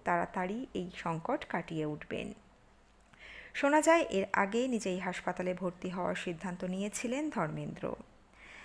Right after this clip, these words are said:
বারে বারে অসুস্থ হয়ে পড়েছেন তিনি। সেই কারণেই বর্ষিয়ান অভিনেতা জানিয়েছিলেন, "রোজ রোজ হাসপাতালে যাওয়ার চেয়ে একেবারে হাসপাতালে ভর্তি হয়ে কিছু পরীক্ষা করিয়ে নেওয়া ভালো।"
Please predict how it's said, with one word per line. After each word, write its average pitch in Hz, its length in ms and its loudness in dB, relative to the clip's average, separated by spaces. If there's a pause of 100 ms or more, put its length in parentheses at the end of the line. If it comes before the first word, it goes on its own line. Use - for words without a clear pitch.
(140)
বারে 285 240 10
বারে 320 260 8
অসুস্থ - 460 0
হয়ে 185 320 2
পড়েছেন 202 460 -2
তিনি। - 400 -6 (680)
সেই 208 220 6
কারণেই 240 540 8
বর্ষিয়ান 175 560 0
অভিনেতা 254 420 -2
জানিয়েছিলেন, 269 800 0
"রোজ 175 280 -2
রোজ 170 180 0
হাসপাতালে 196 600 -2
যাওয়ার 214 440 0
চেয়ে 277 360 2
একেবারে 170 420 0
হাসপাতালে 175 640 -4
ভর্তি 190 400 -6
হয়ে 269 340 0 (460)
কিছু 226 220 -2
পরীক্ষা 240 500 2
করিয়ে 180 400 0
নেওয়া 180 400 0
ভালো।" - 380 -2